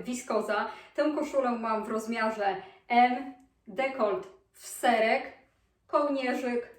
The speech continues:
na guziczki. Jeżeli chodzi o rękawy wykończone mankietami, podwójne guziki,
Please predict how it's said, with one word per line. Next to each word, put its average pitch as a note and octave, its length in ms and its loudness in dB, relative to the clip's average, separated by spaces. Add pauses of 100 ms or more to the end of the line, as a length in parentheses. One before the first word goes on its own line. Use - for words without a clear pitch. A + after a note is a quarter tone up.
(120)
na B3 300 2
guziczki. G3 720 -6 (1000)
Jeżeli A#3 400 -2
chodzi A#3 380 -4
o A3 260 -4
rękawy A3 880 -2 (240)
wykończone A3+ 680 -2
mankietami, A3+ 840 -2
podwójne A#3 760 0 (480)
guziki, A3+ 960 -2